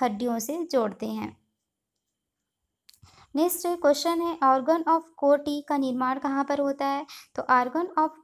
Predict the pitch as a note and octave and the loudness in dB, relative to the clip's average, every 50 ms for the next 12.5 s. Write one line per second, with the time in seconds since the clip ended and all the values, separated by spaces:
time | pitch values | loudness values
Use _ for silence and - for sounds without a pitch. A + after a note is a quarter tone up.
0 | - C4+ C4 C4+ C4 C4+ D#4+ D4+ C#4 D#4 D4 C#4+ C#4 C#4+ C#4+ C#4 C#4+ C#4+ D4+ D#4+ | 2 4 4 4 2 0 -4 -2 0 0 2 2 0 0 0 -2 -2 -2 -4 -6
1 | - C4+ B3+ - - D#4+ D#4+ D#4 D#4 C#4+ C4+ C4 B3+ C4+ C#4 C4+ B3+ B3 - C4 | -6 -6 -6 -2 0 0 0 0 0 0 -2 -2 -2 0 0 -2 -2 -2 -2 -2
2 | C4 C4 C4 C4+ D#4 - - _ _ _ - C4 C4+ C#4+ D#4 D#4+ E4 D#4+ D4+ C#4+ | -2 -2 -2 -4 -6 -8 -16 _ _ _ -2 2 4 4 4 2 0 0 0 0
3 | C#4 C#4+ C#4+ C#4 - C4 A#3+ A#3+ B3 C4 C4 - - C#4 D4 C#4+ C#4+ - - A#3 | 0 0 -4 -6 -4 -2 -2 -2 -2 -4 -6 -8 -6 -6 -6 -6 -8 -4 -2 -2
4 | A3 A3 A#3+ B3 A#3+ - A3+ G#3+ - G#3+ G#3+ - A3 G#3+ G#3 - - - - - | 0 -2 -2 -4 -6 -8 -8 -6 -6 -8 -10 -10 -10 -10 -8 -8 -10 -10 -12 -12
5 | _ _ _ _ _ _ _ _ _ _ _ _ _ _ _ _ _ _ _ _ | _ _ _ _ _ _ _ _ _ _ _ _ _ _ _ _ _ _ _ _
6 | _ _ _ _ _ _ _ _ _ _ _ _ _ _ _ _ _ _ _ - | _ _ _ _ _ _ _ _ _ _ _ _ _ _ _ _ _ _ _ -8
7 | C4 C4 D4+ D4 D4 - F4 F4 E4+ F4 C4 B3+ C#4 C#4 - D#4+ E4 E4 D4+ D#4 | -2 -2 -2 -2 -2 -2 -4 -4 -2 0 0 0 0 0 -2 -2 0 0 0 0
8 | D4 C#4 B3+ B3 A#3+ A#3 - C#4+ C#4+ - - - - - - C4+ C#4 C#4 C#4 C#4+ | 0 0 0 0 -2 -2 -4 -6 -8 -14 -18 -20 -20 -10 -2 2 4 6 6 6
9 | C#4+ C4+ D4 E4+ F4+ F#4 F4+ F4 F4 E4+ E4+ F4 E4+ F4 D4+ C4+ C#4 C#4 C#4 C#4+ | 4 4 4 4 4 4 4 2 0 0 0 -2 0 2 2 0 0 0 0 2
10 | C#4+ C#4+ C#4+ D4+ D4 C4+ A#3 C4 B3+ B3 C4+ D4 D4+ D4+ D#4+ D#4+ D#4 C#4+ B3 A#3 | 2 2 4 2 2 2 2 2 2 4 4 2 2 2 0 0 0 0 -2 -2
11 | B3 B3 B3 B3+ B3 - B3+ A#3+ - - C#4+ C#4 - C#4 C#4 C#4 C#4 C4 C#4+ C#4 | -4 -4 -4 -4 -4 -4 -4 -4 -4 -4 -6 -4 -2 0 2 2 2 2 0 0
12 | C4+ C4+ C#4 C#4 C#4 C#4 C#4 C#4 D#4 | 0 0 0 0 0 0 -2 -2 -6